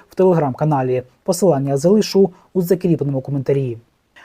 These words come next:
На жаль, у підсумку Жирона не втримала цю перемогу, пропустила на останній хвилині. А що стосується інших українців, то Циганков досі травмований, ну а Крапівцов, на жаль, на лавці запасних. Але це ще не все, бо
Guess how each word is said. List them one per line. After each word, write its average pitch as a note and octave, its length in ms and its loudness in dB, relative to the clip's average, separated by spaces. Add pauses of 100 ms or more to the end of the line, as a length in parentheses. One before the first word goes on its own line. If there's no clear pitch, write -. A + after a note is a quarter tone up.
На G#3 100 2
жаль, B3 200 2
у F#3+ 80 0
підсумку F#3+ 420 0
Жирона F3+ 600 2
не F3+ 140 2
втримала F3 480 2
цю D3+ 160 -4
перемогу, G3 440 2
пропустила E3+ 500 2
на E3 120 0
останній E3 400 -4
хвилині. A3 580 2 (380)
А F3 60 -6
що A#3 120 -2
стосується F#3+ 480 2
інших A3 360 0
українців, F3 540 0
то D#3 340 4 (320)
Циганков F3+ 680 2
досі D#3+ 380 2
травмований, F#3 720 0 (320)
ну A3+ 180 4
а G3+ 40 2
Крапівцов, E3+ 920 0
на D#3+ 160 0
жаль, E3+ 280 4
на E3+ 120 0
лавці F3 320 0
запасних. C#3+ 640 0 (260)
Але F3 200 2
це G3+ 260 2
ще D#3 200 -4
не D3+ 80 -2
все, A#3 260 0
бо D#3+ 460 4